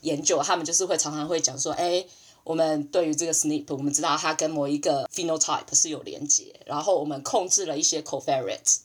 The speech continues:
之后，我们再下去看说我们真正有兴趣的那个snp location 对于宝宝的体重是不是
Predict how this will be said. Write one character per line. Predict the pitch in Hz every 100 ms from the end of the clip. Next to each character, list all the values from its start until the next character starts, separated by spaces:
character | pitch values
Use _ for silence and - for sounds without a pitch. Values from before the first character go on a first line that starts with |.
| _ _ _
之 | - 156
后， | 175 160
我 | -
们 | 160
再 | 180
下 | 196 170
去 | 185
看 | - 175
说 | - 165
我 | 147
们 | 147 143 -
真 | 190 185
正 | 180
有 | 143
兴 | 143 -
趣 | 156 -
的 | 147 143
那 | 151
个 | 143 -
snp | - 160 151
location | 143 127 - 135 - 76 - - - - - _
对 | 185 175 160
于 | 143 147 147 147
宝 | 151 147
宝 | 160
的 | 151
体 | -
重 | - 151
是 | 143
不 | 147
是 | 175 147